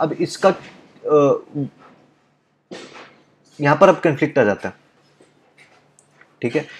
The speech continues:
अब कई स्टेट्स हैं जिनमें अगर for example सौ ही मेंबर हैं, सौ ही लोग हैं, ठीक है,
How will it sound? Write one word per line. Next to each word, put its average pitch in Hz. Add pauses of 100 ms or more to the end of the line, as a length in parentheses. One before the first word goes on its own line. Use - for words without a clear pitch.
(140)
अब 123
कई 160
स्टेट्स 160
हैं 156
जिनमें 135
अगर 151
for 147
example 143
सौ 139
ही 135
मेंबर 127
हैं, 123 (760)
सौ 131
ही 143
लोग 143
हैं, 131 (1120)
ठीक 131
है, 170